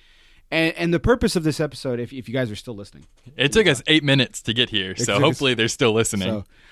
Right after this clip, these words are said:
Speaker 1: um, the purpose of me kinda going into this story, um, was not just to tell you how inspiring it was or how fantastic we are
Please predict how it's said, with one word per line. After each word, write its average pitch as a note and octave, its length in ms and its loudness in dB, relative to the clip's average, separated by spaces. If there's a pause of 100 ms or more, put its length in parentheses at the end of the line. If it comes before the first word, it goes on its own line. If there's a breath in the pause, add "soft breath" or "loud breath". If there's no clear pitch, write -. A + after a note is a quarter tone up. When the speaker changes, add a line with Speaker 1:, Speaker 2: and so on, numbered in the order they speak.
(300 loud breath)
Speaker 1:
um, C#3 460 4 (480)
the D3 120 -2
purpose G#3 340 2
of C#3 80 -4
me B2 260 -2 (220)
kinda B2+ 200 -8
going A#2 220 -6
into A#2+ 180 -10
this G#2+ 120 -10
story, G#2+ 520 -10 (300)
um, G#2+ 520 -10 (100)
was A#2+ 160 -10
not C#3 100 -4
just - 160 -16
to A2 80 -20
tell B2 140 -10
you G#2 80 -6
how G#2+ 80 -8
inspiring A#2 440 -8
it G#2 120 -6
was G#2 240 -8
or F#2+ 160 -10
how G#2 240 -8
fantastic A#2 640 -12
we G#2 100 -10
are G2+ 160 -8